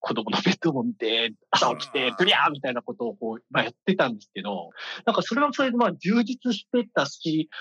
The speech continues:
Speaker 1: 本当に面白くて、まあ、たんですけど、まあ、その、まあ、割と大変っていうところでやってってた時に、やっぱ自分はその実感としてはすごい頑張ってるんですよね。あの、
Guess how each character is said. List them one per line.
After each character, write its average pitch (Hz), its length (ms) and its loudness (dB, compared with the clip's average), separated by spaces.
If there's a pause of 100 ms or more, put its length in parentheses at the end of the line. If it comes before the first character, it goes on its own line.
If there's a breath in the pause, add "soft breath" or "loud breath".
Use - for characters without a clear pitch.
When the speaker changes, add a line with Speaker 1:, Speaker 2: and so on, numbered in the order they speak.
(140 loud breath)
Speaker 1:
本 190 180 4
当 202 80 2
に 196 100 6
面 190 160 6
白 190 360 0 (480)
く 127 100 -8
て、 123 200 0
ま 123 80 2
あ、 - 80 -6 (520)
た 131 120 0
ん 120 60 -4
で 117 60 -6
す - 60 -12
け 127 120 -4
ど、 113 280 0
ま 101 40 -18 (280 loud breath)
あ、 190 60 4
そ 233 120 4
の、 220 180 4 (160)
ま 208 80 4
あ、 - 20 2
割 208 200 2
と 254 100 -2
大 233 380 2
変 233 300 0 (280)
っ 208 60 0
て 214 80 0
い 208 80 2
う 202 100 2
と 202 100 0
こ 208 100 -2
ろ 202 100 4
で 131 140 0
や 120 120 -2
っ - 20 -6 (140)
て 165 80 -6
っ - 40 -14 (280)
て 180 120 4
た 135 120 -2
時 - 260 -10
に、 117 120 0
や 127 80 2
っ - 20 -4
ぱ - 100 0
自 156 240 -2
分 269 520 2
は 226 260 4
そ 175 100 -8
の 156 220 -2
実 190 240 -2
感 330 220 2
と - 60 -4
し 277 40 -6
て - 80 2
は 220 60 0
す - 100 -14
ご 196 100 4
い 196 40 2
頑 190 220 2
張 190 100 4
っ - 100 -10
て 180 80 -2
る 143 80 -4
ん 110 80 -10
で 110 60 -20
す - 140 -20
よ 95 80 -14
ね。 104 240 -10 (360)
あ 101 140 -4
の、 98 260 -10